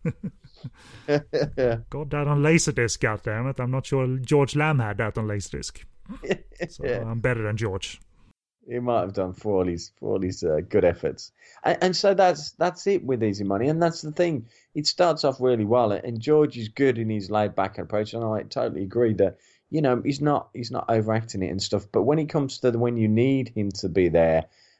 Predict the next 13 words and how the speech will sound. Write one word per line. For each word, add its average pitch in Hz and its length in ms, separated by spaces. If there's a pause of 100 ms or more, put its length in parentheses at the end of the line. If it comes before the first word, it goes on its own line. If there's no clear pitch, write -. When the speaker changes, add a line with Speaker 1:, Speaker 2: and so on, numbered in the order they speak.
(160)
Speaker 1:
and 90 220
be 104 200
that 85 280
main 87 300
star 82 400
and 80 180
act, 76 340
it - 100
isn't, 113 520
it 98 220
doesn't 117 360 (260)
provide 95 640
that 85 220